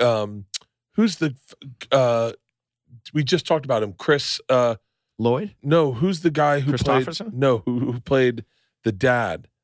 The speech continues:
Speaker 1: uh, Marty McFly's
Speaker 2: Oh,
Speaker 1: dad.
Speaker 2: uh, Crispin Glover.
Speaker 1: He is so good, and
Speaker 2: Oh my gosh.
Speaker 1: he
Speaker 2: He was
Speaker 1: sued
Speaker 2: great in What's Eating Gilbert Grape.
Speaker 1: Oh yeah.
Speaker 2: Yeah.
Speaker 1: You know he sued Back to the Future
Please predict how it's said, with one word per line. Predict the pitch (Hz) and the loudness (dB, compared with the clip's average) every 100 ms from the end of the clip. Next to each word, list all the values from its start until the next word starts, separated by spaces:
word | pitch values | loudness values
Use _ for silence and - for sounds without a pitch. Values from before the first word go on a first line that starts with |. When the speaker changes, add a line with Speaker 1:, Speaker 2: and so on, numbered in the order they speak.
| - | -2
Speaker 1:
uh, | 113 110 107 101 98 _ _ _ _ _ _ _ _ - | 2 2 2 -2 -6 _ _ _ _ _ _ _ _ -2
Marty | 117 113 | 0 2
McFly's | 117 156 156 123 | 2 2 2 0
Speaker 2:
Oh, | 107 | 0
Speaker 1:
dad. | 117 107 123 | 0 2 0
Speaker 2:
uh, | |
Crispin | - 175 - 160 | -4 -6 -4 -4
Glover. | 123 131 113 87 - | -2 -2 -4 -10 -14
Speaker 1:
He | - - 120 92 | -18 -6 -4 -4
is | 73 - - _ _ _ _ | -8 -16 -20 _ _ _ _
so | - - 113 104 | -12 -2 -2 0
good, | 104 90 - - | -2 -4 -8 -4
and | 123 107 90 92 - | -2 -2 -4 -12 -10
Speaker 2:
Oh | 95 | -8
my | 87 76 | -6 -8
gosh. | 80 80 71 - | -10 -10 -12 0
Speaker 1:
he | 120 | 0
Speaker 2:
He | |
was | 123 | 2
Speaker 1:
sued | - 185 269 220 | 0 2 2 2
Speaker 2:
great | 151 147 | 0 0
in | 131 | -4
What's | 135 | -4
Eating | 135 139 139 135 - | -4 -4 -4 -6 -4
Gilbert | 127 127 | -4 -4
Grape. | - 156 - - _ _ _ _ _ _ - | -4 -6 -6 -12 _ _ _ _ _ _ -12
Speaker 1:
Oh | 160 | -10
yeah. | 80 110 175 135 - _ | -8 -6 -6 -8 -18 _
Speaker 2:
Yeah. | 113 151 131 - _ - - | -6 -6 -6 -12 _ -12 -2
Speaker 1:
You | 127 | 0
know | 160 | 0
he | 123 139 | -2 -4
sued | 139 - - 117 123 117 | -2 -2 0 2 0 -2
Back | 110 107 | -2 -4
to | - | -4
the | 107 | -10
Future | - 110 101 120 117 | -6 -4 -2 0 0